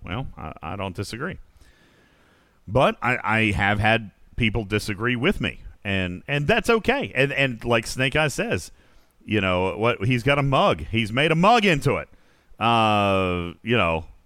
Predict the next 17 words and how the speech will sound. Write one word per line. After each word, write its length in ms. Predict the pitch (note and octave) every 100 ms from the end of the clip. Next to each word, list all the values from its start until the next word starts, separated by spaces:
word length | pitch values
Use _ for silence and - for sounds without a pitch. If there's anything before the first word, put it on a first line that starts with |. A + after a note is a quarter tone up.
| -
you 220 | E2 B2+
have 200 | D3 C#3+
your 180 | C#3+ D3
R 280 | C3+ C#3 C3+
O 140 | B2+
E 280 | C3 D#3 D#3+
and 540 | A#2 G2+ F#2+ D#2+ F#2+ -
what, 300 | F2+ F#2 D2
I 180 | F#2+
have 220 | B2 A#2+ F2+
mine, 480 | A2 A#2+ C3 C3+
and 280 | A2 F2+ E2
where, 280 | F#2 A#2 A2+
nope, 280 | F#2+ F#2 F#2 -
that's 220 | F#2 -
not 160 | E2
it. 160 | D2+ D2